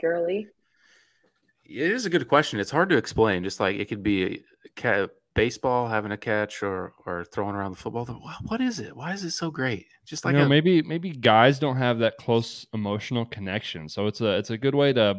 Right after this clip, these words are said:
Speaker 3: bypass that emotion with
Speaker 1: Sure.
Speaker 2: It's just that,
Speaker 3: words, and you,
Speaker 2: it's that
Speaker 3: you feel connected to your fellow bro, as
Speaker 2: Yeah,
Speaker 3: it
Speaker 2: it's that
Speaker 3: were, you know?
Speaker 2: unspoken connection. Yeah.
Speaker 3: Yeah.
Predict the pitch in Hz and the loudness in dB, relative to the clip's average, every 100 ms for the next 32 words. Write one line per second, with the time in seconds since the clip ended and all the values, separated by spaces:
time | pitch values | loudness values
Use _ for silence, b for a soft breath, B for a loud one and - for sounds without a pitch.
0 | 101 101 95 110 - 104 92 87 - - | -2 0 4 4 2 0 2 0 -8 -18
1 | - 107 101 98 101 - 104 92 247 - | -8 -4 -2 0 -2 -2 -4 -2 -4 0
2 | 98 98 92 107 - 101 101 101 - - | 2 2 4 2 2 -2 -2 -2 -2 0
3 | - 113 - 139 135 123 117 98 - 123 | 0 -2 0 4 8 8 4 0 -8 -6
4 | 117 123 123 95 90 101 95 - 107 101 | -4 -4 -4 -8 -6 -4 -4 2 4 4
5 | 95 85 80 92 95 - 92 101 98 80 | 2 2 -2 -8 -14 -8 -2 0 0 0
6 | 90 90 85 87 - - 131 117 127 117 | -2 -2 -4 -6 -4 0 0 2 0 4
7 | 117 110 110 98 101 90 85 - 80 85 | 6 6 4 -4 -4 -4 -6 -10 -10 -4
8 | 90 85 90 85 80 | -4 -2 -6 -12 -16